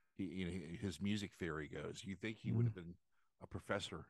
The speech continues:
Speaker 1: at a school, at some kind of
Speaker 2: Well,
Speaker 1: music
Speaker 2: his,
Speaker 1: college,
Speaker 2: his
Speaker 1: you know.
Speaker 2: parents, if I remember
Speaker 1: Right,
Speaker 2: correctly,
Speaker 1: his
Speaker 2: his,
Speaker 1: parents.
Speaker 2: his parents were music teachers in Connecticut or something. Uh, so, I mean, what would, would, what would he have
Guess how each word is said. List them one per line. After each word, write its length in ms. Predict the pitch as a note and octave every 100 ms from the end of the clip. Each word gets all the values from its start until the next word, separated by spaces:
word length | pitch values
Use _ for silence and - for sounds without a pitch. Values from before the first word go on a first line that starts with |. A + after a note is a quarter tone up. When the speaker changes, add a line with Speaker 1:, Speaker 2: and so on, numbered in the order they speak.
| -
Speaker 1:
at 80 | -
a 100 | -
school, 240 | - G#2 -
at 120 | -
some 160 | - F#2
kind 160 | - A#2+
of 40 |
Speaker 2:
Well, 100 | F3
Speaker 1:
music 100 | -
Speaker 2:
his, 160 | C#3+ A#2
Speaker 1:
college, 440 | F2 E2 - - - -
Speaker 2:
his 180 | B2 A2+
Speaker 1:
you 60 | -
know. 20 |
Speaker 2:
parents, 440 | F3 A#3+ C3+ - C3+
if 120 | -
I 80 | B2+
remember 360 | A#2+ F3 F3 B2+
Speaker 1:
Right, 240 | B2+ -
Speaker 2:
correctly, 120 | A#2
Speaker 1:
his 120 | A2 A#2
Speaker 2:
his, 80 |
Speaker 1:
parents. 440 | A2+ A#2 F2 - - - - - -
Speaker 2:
his 160 | A#2
parents 440 | - D#3+ F#3 B2 -
were 120 | E3
music 340 | A#2+ G2+ A2+
teachers 480 | - A#2 - G#2 G2+
in 300 | A#2+ A2 G#2+ G#2 -
Connecticut 480 | A2+ D#3 C#3 G#2+ G#2
or 40 |
something. 320 | - C3+ B2 -
Uh, 280 | C#3+ C3+ B2 - - - - - - _ _ _ _ _ _ _
so, 800 | - - - F3+ F3+ E3+ E3 D#3 A#2+ - - - - _ _ _ _ _ _ _ _ _ _ _ _ _ _ _
I 40 | C#3
mean, 220 | C#3+ C3+
what 220 | C#3 D#3+
would, 360 | D3 C#3 C3+ B2+ A#2+ - _ C3+
would, 300 | B2 C3+ B2+
what 240 | A#2+ B2+
would 140 | B2+ A#2
he 160 | B2+
have 120 | A#2